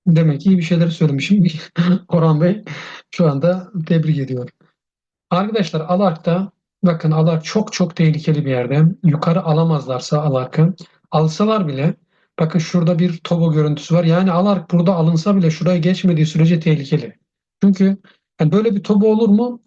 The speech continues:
Olmaz belki ama şey, Obo. Ama çok tehlikeli bir yerde. Yani, e, özellikle şu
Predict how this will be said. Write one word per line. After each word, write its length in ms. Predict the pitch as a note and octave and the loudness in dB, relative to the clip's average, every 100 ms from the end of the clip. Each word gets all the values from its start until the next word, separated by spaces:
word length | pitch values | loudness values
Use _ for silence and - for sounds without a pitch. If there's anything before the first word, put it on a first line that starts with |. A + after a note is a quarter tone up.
| _ | _
Olmaz 380 | A3+ C4 E3+ D#3 | 0 2 0 0
belki 280 | C#3+ C3+ A#3 | -4 -4 0
ama 340 | G3+ A#3+ - - | 2 0 -6 -6
şey, 160 | - | -2
Obo. 420 | E3+ E3 E3+ A#3 - _ _ _ _ - | 0 2 2 -2 -8 _ _ _ _ -4
Ama 200 | G3+ G3+ | -2 -2
çok 240 | A#3+ A#3 | -2 -2
tehlikeli 460 | G3+ G3+ F3+ G#3 F3+ | 0 0 2 2 2
bir 40 | |
yerde. 260 | C#3 B2+ C#3+ | 0 -2 0
Yani, 440 | D3+ E3+ E3+ E3 - _ _ _ _ _ - | 2 2 0 -4 -10 _ _ _ _ _ 0
e, 320 | D#3 D3+ D3+ | 2 2 4
özellikle 840 | D#3 D#3+ G3 G#3 G#3+ F#3+ G3+ G#3+ | 4 4 2 0 0 0 2 0
şu 520 | - - G#3 A3+ G#3 | -4 -4 0 0 0